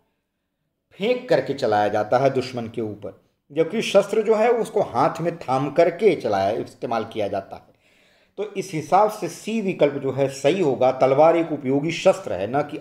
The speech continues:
अस्त्र। आठवां प्रश्न है, दिए गए विकल्पों में से कौन सा विकल्प स्मरण का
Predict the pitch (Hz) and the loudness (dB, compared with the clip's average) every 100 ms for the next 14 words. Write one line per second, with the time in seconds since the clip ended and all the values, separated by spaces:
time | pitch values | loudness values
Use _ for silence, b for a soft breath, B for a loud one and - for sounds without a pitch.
0 | - - - - _ _ _ _ _ _ | -10 -10 -12 -20 _ _ _ _ _ _
1 | _ _ _ 180 202 220 247 - 131 180 | _ _ _ -4 -4 0 2 2 -2 -4
2 | 156 131 92 - b b b b b 123 | -2 0 0 -4 b b b b b -16
3 | 165 233 262 247 226 196 190 190 220 214 | -4 -2 2 4 4 4 2 2 2 2
4 | 208 220 214 170 190 190 185 156 147 185 | 2 0 2 0 2 2 2 2 2 0
5 | 180 - - - 143 147 180 196 185 196 | 0 -10 -20 -16 -2 2 2 2 4 4